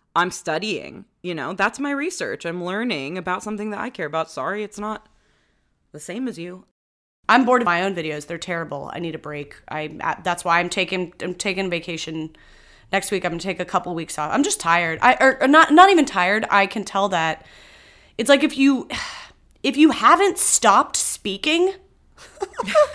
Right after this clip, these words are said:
Speaker 2: for, like, ten hours, then there's no way that you can have a reflective sh-, thought to share 'cause you haven't shut up to reflect.
Speaker 1: Yeah. <laughs>
Speaker 2: So it's like, you haven't sh-, like, shut up, you know,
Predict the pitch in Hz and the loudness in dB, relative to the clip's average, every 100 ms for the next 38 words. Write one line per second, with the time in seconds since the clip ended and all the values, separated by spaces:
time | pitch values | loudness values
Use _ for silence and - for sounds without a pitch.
0 | - - - - - 339 320 285 - 262 | -10 -14 -16 -6 2 8 8 8 4 6
1 | 320 320 226 240 285 359 349 - 220 277 | 8 10 10 10 8 6 2 0 4 6
2 | 269 269 240 240 285 254 247 240 220 226 | 6 4 2 4 6 6 2 2 -2 -4
3 | 220 202 220 208 185 - 202 202 175 - | -4 0 0 0 -4 -4 -6 -6 -12 -10
4 | 190 - 208 220 196 - 170 165 220 220 | -12 -6 -4 -4 -6 -8 -8 -6 -8 -4
5 | 202 269 247 - - 233 - 214 - - | 2 2 2 -4 -2 -2 0 0 0 -6
6 | _ _ _ _ - 262 233 175 330 285 | _ _ _ _ -6 -2 -2 2 4 4
7 | - - - - - 554 311 605 339 311 | 2 -12 -18 -8 2 4 8 8 8 4
8 | - 240 240 311 285 320 - 349 - - | 0 -6 2 2 4 8 8 6 0 -2
9 | 277 277 - - 302 359 - 294 - - | 0 0 0 -4 2 2 2 0 0 -4
10 | - _ _ _ _ _ _ 226 254 202 | -20 _ _ _ _ _ _ -8 -4 -2
11 | 247 285 | -4 -6